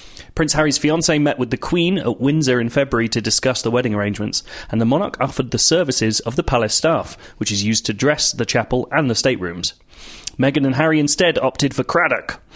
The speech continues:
whose fair trade designs are favoured by some of the world's leading fashion houses.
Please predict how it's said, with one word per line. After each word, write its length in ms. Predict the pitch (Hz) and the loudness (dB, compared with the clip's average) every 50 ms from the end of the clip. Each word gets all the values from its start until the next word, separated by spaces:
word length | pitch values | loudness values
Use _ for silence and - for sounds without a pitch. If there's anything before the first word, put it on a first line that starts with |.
| - - - | -16 -16 -4
whose 240 | - 135 131 120 - | 0 0 2 2 2
fair 180 | - 156 156 151 | 2 2 2 2
trade 280 | - 160 147 147 135 | 2 2 2 2 2
designs 420 | 139 127 120 135 139 139 135 131 123 | 0 2 2 2 4 4 2 2 0
are 60 | 120 | 0
favoured 500 | - - 139 143 123 135 131 127 - - | 0 2 0 2 2 2 0 0 0 -2
by 140 | 123 117 117 | -2 0 0
some 200 | - - 151 165 | 0 0 0 0
of 60 | 156 | 0
the 60 | 143 | 0
world's 340 | 131 139 151 151 139 127 113 | 0 2 0 0 0 -2 -2
leading 380 | 120 139 160 - 139 135 123 117 | -2 -2 -2 0 0 0 0 -2
fashion 400 | - - 120 117 - - 90 87 | -4 -6 -6 -6 -4 -4 -4 -4
houses. 500 | - 85 - - - - - - - | -4 -6 -6 -6 -6 -6 -6 -6 -6